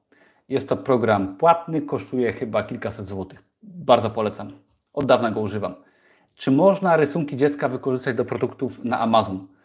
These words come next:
No twojego dziecka na pewno, no nie? <laughs> To jest ciekawy przykład. Ja bym tak zrobił, żebym zrobił bloga na YouTubie, jak moje dziecko rysuje, fajnego bloga i wydawał, y, na przykład kolorowanki czy rysunki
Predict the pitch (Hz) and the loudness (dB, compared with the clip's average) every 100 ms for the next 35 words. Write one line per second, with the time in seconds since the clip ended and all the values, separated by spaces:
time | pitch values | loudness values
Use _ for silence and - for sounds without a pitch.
0 | _ _ _ _ _ - 127 - 147 143 | _ _ _ _ _ -8 -6 4 6 6
1 | 123 123 139 156 160 135 101 98 131 - | 4 2 0 2 2 2 -2 -2 -4 -6
2 | - _ - - 107 - - - _ _ | -14 _ -20 -12 -12 -14 -20 -20 _ _
3 | - 170 180 - - 196 214 - - 92 | 2 2 2 0 4 4 4 0 0 0
4 | 117 147 185 180 135 139 127 135 131 127 | 2 4 4 2 2 2 2 2 2 2
5 | 120 131 123 120 104 117 117 101 107 139 | 2 0 2 0 2 4 4 4 0 -4
6 | - _ _ 120 110 101 107 110 113 101 | -18 _ _ -2 2 2 0 -4 -2 -2
7 | 104 117 117 117 113 - - 107 110 107 | -2 -2 -2 -2 -2 -4 -4 -6 -4 0
8 | 120 165 - _ _ _ _ _ - 127 | 0 0 -12 _ _ _ _ _ 0 2
9 | 123 110 104 98 131 196 - 123 123 135 | 2 2 2 4 4 4 -2 -2 0 4
10 | 160 160 120 113 113 110 - 143 131 - | 2 0 -4 -2 -4 -6 -8 -4 -4 -2
11 | 113 110 107 120 143 135 - 113 101 117 | -4 0 2 2 2 -2 -6 -6 -6 -6
12 | 95 - | -8 -14